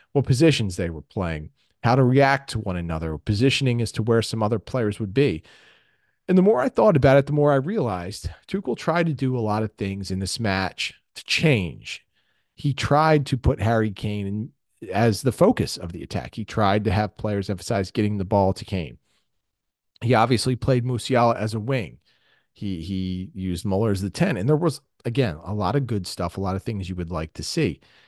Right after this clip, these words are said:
The final product was not there by any means. And unfortunately for Bayern Munich, that's been something that's been, uh,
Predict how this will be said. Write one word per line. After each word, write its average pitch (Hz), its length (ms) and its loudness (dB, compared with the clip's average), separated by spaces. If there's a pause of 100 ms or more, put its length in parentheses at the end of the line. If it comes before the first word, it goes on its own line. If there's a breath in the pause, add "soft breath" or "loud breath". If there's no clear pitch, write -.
(300 soft breath)
The 117 80 -4
final 185 360 2
product 139 580 0
was 92 160 -8
not 92 260 -4
there 90 220 -4
by 95 200 -2
any 120 220 0
means. - 480 -14
And 90 400 -4 (400 soft breath)
unfortunately 202 520 2
for 139 140 2
Bayern 110 280 2
Munich, 143 320 0
that's 107 380 -2 (340)
been 196 220 -2
something 123 460 2
that's 110 180 -4
been, 113 440 -2 (840)
uh, 117 460 0